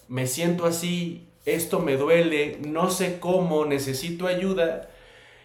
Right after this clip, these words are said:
cuando no nos permitimos ser así de vulnerables, es cuando se rompe la confianza. Y entonces yo acá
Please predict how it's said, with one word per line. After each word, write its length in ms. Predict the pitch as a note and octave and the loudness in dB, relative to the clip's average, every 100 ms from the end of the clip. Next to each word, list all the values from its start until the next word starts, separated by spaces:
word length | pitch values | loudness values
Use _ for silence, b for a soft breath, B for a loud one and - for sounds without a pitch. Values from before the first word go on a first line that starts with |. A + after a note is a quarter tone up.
| b b - | b b 2
cuando 720 | D3+ D3+ D3+ D#3 D#3 D#3 - | 10 10 10 8 8 8 4
no 140 | D#3 F3 | -2 4
nos 160 | G#3 | 4
permitimos 680 | - F#3+ F3 E3+ F3+ F#3 F3+ | 6 4 6 2 0 2 2
ser 160 | F#3 F#3 | 4 4
así 220 | F3+ F#3+ | 4 2
de 140 | F#3 | 2
vulnerables, 880 | F#3 E3+ D3 D3 E3+ G3 C#4 - - | 2 2 2 2 2 0 -4 -10 -8
es 160 | C#3 C#3 | -4 -2
cuando 320 | - E3+ E3 | 2 2 2
se 160 | C#3 C3+ | -2 0
rompe 380 | C3 C#3+ C#3 D3 | 2 0 0 -2
la 180 | B2 | -2
confianza. 640 | A#2+ A2+ A2+ B2 A#2+ A#2 A2+ - - | -4 -6 -2 -2 -4 -6 -10 -12 -8
Y 60 | |
entonces 460 | B2 B2 D#3 F#3 F#3 | -6 -4 0 2 4
yo 160 | F3 | 6
acá 540 | F3 F3 F3 F#3+ - | 6 8 10 8 6